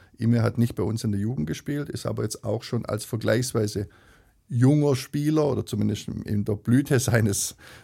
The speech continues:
Wirkens sozusagen zu uns gekommen. Aber ich glaub, das Thema Jugend hat er natürlich die tolle Ausbildung in Island genossen,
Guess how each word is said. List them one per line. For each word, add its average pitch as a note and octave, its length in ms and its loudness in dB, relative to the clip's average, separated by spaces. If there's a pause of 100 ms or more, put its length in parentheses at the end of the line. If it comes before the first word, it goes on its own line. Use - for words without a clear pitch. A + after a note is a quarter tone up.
(120)
Wirkens A#2+ 440 4
sozusagen A2+ 600 0
zu - 120 -4
uns A#2 220 0
gekommen. A2+ 380 -2
Aber G#2+ 100 -2
ich G2+ 80 -2
glaub, - 160 -8
das - 140 -12
Thema G#2+ 260 0
Jugend B2+ 580 -2 (280)
hat A#2+ 140 -6
er A2+ 120 -4
natürlich A#2 380 0
die A2 160 -6
tolle A#2 420 0
Ausbildung A2 880 -4
in G#2 160 -4
Island G#2 400 -2
genossen, G#2+ 480 -2